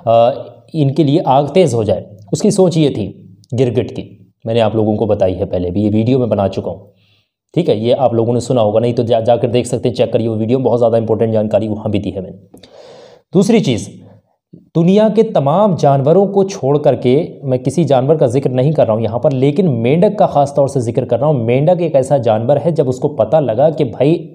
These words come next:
हज़रत इब्राहीम अलैहिस्सलाम को आग में डाला जा रहा है या फिर उसने जब देखा, तब वो फ़ौरन द-, कूदता, कूदता, कूदता, कूदता दरिया यानी समुद्र के किनारे गया और अपने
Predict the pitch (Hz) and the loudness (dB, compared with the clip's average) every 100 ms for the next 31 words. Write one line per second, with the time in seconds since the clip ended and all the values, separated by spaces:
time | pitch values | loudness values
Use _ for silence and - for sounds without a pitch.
0 | - 110 139 175 139 127 - 156 123 127 | -6 0 0 0 0 -2 -2 -2 0 -2
1 | 127 117 107 143 151 160 202 - - - | -2 0 2 0 0 0 0 -4 -16 -20
2 | - 120 151 160 135 113 107 104 95 104 | -2 2 2 0 0 2 2 2 0 2
3 | 120 160 151 170 156 143 110 131 127 - | 0 2 2 2 2 0 0 0 0 -2
4 | - - _ _ _ _ _ _ _ - | -10 -20 _ _ _ _ _ _ _ -4
5 | 131 143 175 - 156 170 196 160 175 - | 0 0 0 2 4 4 2 0 -6 -10
6 | - - 170 185 185 151 156 151 156 131 | -20 -4 0 2 2 0 2 0 0 0
7 | 170 175 156 131 123 107 139 196 123 98 | -2 0 0 0 -2 0 2 2 0 -2
8 | 120 156 131 110 110 113 117 139 147 135 | 2 2 2 0 -2 -4 -2 0 0 -2
9 | 123 101 101 127 139 151 196 - - - | -2 0 0 2 2 2 0 -6 -20 -20
10 | _ 135 175 - - 151 135 | _ 0 0 0 0 2 0